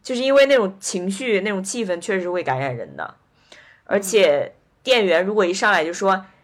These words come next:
Speaker 1: 哎，姐，姐，今儿要不要看一下这身，<laughs> 这身衣服？姐，你看我给你挑这身衣服怎么样？”
Speaker 2: 嗯。
Speaker 1: 就是你味儿就不对，你知道，就是 Lululemon 它要求，
Speaker 2: 嗯。
Speaker 1: 它其实是要求我们不要叫顾客，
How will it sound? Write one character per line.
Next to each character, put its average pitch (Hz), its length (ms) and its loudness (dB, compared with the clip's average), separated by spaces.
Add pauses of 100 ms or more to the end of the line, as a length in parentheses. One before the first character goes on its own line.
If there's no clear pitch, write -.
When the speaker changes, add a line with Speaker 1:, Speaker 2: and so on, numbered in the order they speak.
Speaker 1:
哎， 302 180 4
姐， 196 460 0 (400)
姐， 196 380 0 (240)
今 285 140 4
儿 294 40 8
要 285 100 6
不 254 60 4
要 262 60 6
看 294 140 2
一 - 20 4
下 277 100 2
这 262 120 0
身， 208 340 0
<laughs> - 120 -12
这 320 120 0
身 214 220 2
衣 220 80 -2
服？ 202 80 -4
姐， 202 220 0
你 220 80 -2
看 262 140 0
我 226 40 2
给 240 80 4
你 214 80 -2
挑 233 160 0
这 220 120 -4
身 202 120 -2
衣 196 80 -4
服 185 60 -10
怎 180 80 -8
么 - 80 -14
样？” - 200 -2 (500)
Speaker 2:
嗯。 226 380 -6 (140)
Speaker 1:
就 302 100 -6
是 294 280 2 (520)
你 196 360 -4
味 294 160 0
儿 285 60 4
就 226 100 4
不 196 120 -2
对， 233 260 2
你 55 100 -12
知 64 80 -16
道， - 80 -12
就 - 140 -10
是 214 120 -8
Lululemon 269 400 0
它 220 140 0
要 240 240 4
求， 180 280 0
Speaker 2:
嗯。 156 40 -2
Speaker 1:
它 247 120 -6
其 240 220 -8
实 254 220 -4
是 220 280 0 (260)
要 254 260 2
求 226 180 -2
我 196 80 2
们 156 240 -6
不 - 160 -6
要 196 160 2
叫 190 220 -2
顾 214 200 -8
客， - 360 -4